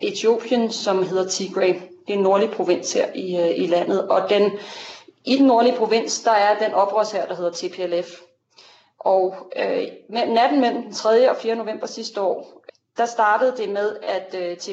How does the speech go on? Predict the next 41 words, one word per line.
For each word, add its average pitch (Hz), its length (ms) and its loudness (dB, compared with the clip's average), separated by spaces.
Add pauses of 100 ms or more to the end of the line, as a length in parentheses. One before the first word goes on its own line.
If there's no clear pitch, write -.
P - 40 -18
L 196 300 -8
F, - 300 -20
de 220 200 -18
angreb 202 460 -8
regering 190 340 -6
her, 202 140 -6 (180)
regeringshærens 214 720 0
militære 185 380 -2
baser 170 320 0
i 185 80 -6
Tigray. 185 440 -4 (1040)
De 233 80 0
tog 240 240 2
deres 180 220 2
våben 285 540 4
og 196 240 2 (120)
slog 196 240 -4
en 190 60 -8
masse 185 260 -2
af 196 60 -4
hærens 180 240 -6
soldater - 380 -12
ihjel. 180 240 -12 (1400)
Ifølge 294 300 -6
T 269 180 -4
P - 20 -4
L 214 140 -2 (100)
F - 120 -8
gjorde 233 200 4
de 233 40 -4
det 226 60 0
ud 208 120 -2
for 202 120 -2
at 196 60 0 (100)
forebygge 190 520 -2 (360)
et 196 140 -6
angreb 190 320 0
fra - 140 -6
regeringens 262 420 0
hær, 220 180 0